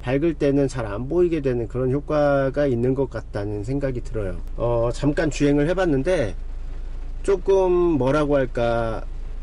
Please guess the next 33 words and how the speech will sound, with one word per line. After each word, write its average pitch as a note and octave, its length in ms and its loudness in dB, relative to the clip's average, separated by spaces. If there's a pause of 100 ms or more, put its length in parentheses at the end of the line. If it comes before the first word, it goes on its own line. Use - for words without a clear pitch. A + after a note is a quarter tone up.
(320)
어지럽다고 C#3+ 640 0
해야 A2+ 120 2
되나? A2+ 280 -2 (380)
화면이 A#3+ 400 2
막 D#3 220 0
순식간에 - 600 -2
지나가는 D3 500 2
화면이 F3 640 2 (380)
눈 D#3+ 180 4
가까이 D#3 520 0 (140)
보이다 C3+ 300 4
보니까 A2+ 480 0 (260)
어지럽다는 D#3+ 840 2
생각을 C#3+ 440 0
좀 A2+ 280 -2
많이 A2+ 240 -2
했어요. G2 380 -4 (520)
그래서 B2 340 0 (320)
이게 C3+ 440 0
실제로 D#3 640 0
사용할 E3+ 340 0
때는 C#3 400 0
조금 C#3 280 -4
꺼지는, G3 560 0
중간에 C#3 380 2
탁탁 F3+ 360 -8
한 F3 120 -4
번씩 F3 260 -6
꺼지는 F3 840 -2
게 D#3 160 0
필요할 E3+ 460 -6
것 D#3+ 220 -8
같습니다. G2+ 540 -8